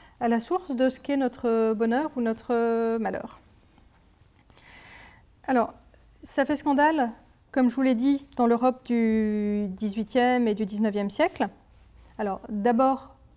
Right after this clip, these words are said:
ce sont les milieux religieux qui s'offusquent, parce que, euh,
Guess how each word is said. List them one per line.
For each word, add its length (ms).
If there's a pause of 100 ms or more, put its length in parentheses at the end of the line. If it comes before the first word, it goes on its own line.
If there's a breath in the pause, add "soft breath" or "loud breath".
ce 160
sont 140
les 100
milieux 260
religieux 480
qui 160
s'offusquent, 600 (1080 soft breath)
parce 180
que, 100
euh, 480